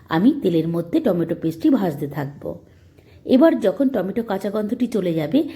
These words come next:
এবার আমি এখানে তেলের মধ্যে রসুন বাটা দিয়ে দেব।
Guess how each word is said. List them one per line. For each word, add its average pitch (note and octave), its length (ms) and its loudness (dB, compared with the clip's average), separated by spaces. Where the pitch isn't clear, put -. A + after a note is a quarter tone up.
এবার B3 300 4
আমি F3 300 -2
এখানে G3 280 -6
তেলের E3+ 340 -4
মধ্যে E3 360 -4
রসুন G#3+ 340 2
বাটা D#3+ 260 2
দিয়ে E3+ 200 0
দেব। - 200 -8